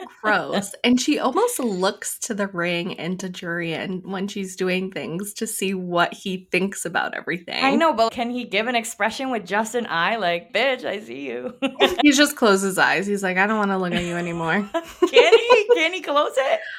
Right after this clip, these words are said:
Speaker 2: I don't know. I, he must be able to react in some way if she keeps looking at it like a weirdo,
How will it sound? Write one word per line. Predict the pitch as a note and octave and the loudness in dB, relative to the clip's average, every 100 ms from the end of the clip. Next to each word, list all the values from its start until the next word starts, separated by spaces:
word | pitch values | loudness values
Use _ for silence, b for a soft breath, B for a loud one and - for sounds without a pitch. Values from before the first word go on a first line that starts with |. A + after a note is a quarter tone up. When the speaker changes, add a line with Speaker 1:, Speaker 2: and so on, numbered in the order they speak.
| B - | B 0
Speaker 2:
I | F4+ | 6
don't | G4 D5 A#4 | 6 8 10
know. | F4 B4 | 12 12
I, | D4+ B3+ - - | 10 8 4 -4
he | - G#4 | -2 0
must | D#4+ C#4+ A#4 - | 2 2 0 0
be | F#4 | 0
able | D4 C#4+ | 0 -4
to | D4+ | -6
react | C#4 C4 B3+ C#4+ D4 | -6 -2 0 0 -4
in | C4 | -8
some | B3 A#3+ D#4+ | -4 -2 -2
way | D4 F#3 | -2 -2
if | A3+ | -4
she | B3+ C4+ | -6 -8
keeps | - A#3+ | -8 -8
looking | F3+ F3 G3+ - | -6 -4 -4 -2
at | G3 F3 | 0 0
it | F#3 | -2
like | F3 F#3 | -4 -6
a | |
weirdo, | E3 E3+ B3+ E4+ D3 A2+ C3 E3 | -6 -6 -4 -4 -2 -2 -2 -2